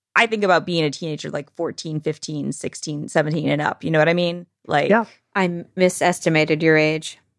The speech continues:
Speaker 3: I'm sorry.
Speaker 1: <laughs> I'm just saying, like, that, that, that, that, I mean, but the thing about the Game Boy is, and this is why it's amazing, this is why I think it being thirty is so,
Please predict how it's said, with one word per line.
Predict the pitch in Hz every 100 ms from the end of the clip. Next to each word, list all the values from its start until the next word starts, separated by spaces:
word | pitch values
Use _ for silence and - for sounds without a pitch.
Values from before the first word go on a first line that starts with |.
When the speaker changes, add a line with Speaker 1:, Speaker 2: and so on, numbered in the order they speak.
| _ -
Speaker 3:
I'm | 180
sorry. | 175 160 143 147 165 _ _ _ _ _ _ -
Speaker 1:
<laughs> | 226 - 233 _ - -
I'm | 254
just | 269 -
saying, | 277 240 196
like, | 190 190
that, | 208 202
that, | 202
that, | 208 202
that, | 202 - - - _ -
I |
mean, | 233 214
but | 214
the | 220
thing | 190 269 277
about | 214
the | 180
Game | 196 254
Boy | 254 165 147
is, | 147
and | 185
this | 196 214
is | 180
why | 175
it's | 143 -
amazing, | 175 214 208 160 151
this | 160
is | 180
why | 175 165
I | 170
think | 175 160 -
it | 170
being | 151 151
thirty | 185 202 190
is | 147 -
so, | 170